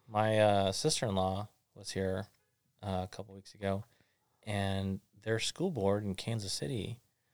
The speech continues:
approved, um, human size,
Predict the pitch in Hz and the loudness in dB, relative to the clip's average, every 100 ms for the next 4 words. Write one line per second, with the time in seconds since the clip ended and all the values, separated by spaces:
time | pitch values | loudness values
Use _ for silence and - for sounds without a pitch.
0 | _ - 107 - 113 107 104 117 - _ | _ -16 -14 -2 2 2 -2 -6 -20 _
1 | _ _ _ _ - 107 95 92 87 92 | _ _ _ _ -8 -2 -2 -2 -4 -8
2 | - _ _ _ _ _ _ _ _ - | -12 _ _ _ _ _ _ _ _ -20
3 | - 143 180 190 - 131 104 101 101 120 | -8 -2 0 2 0 2 2 2 2 0
4 | - | -4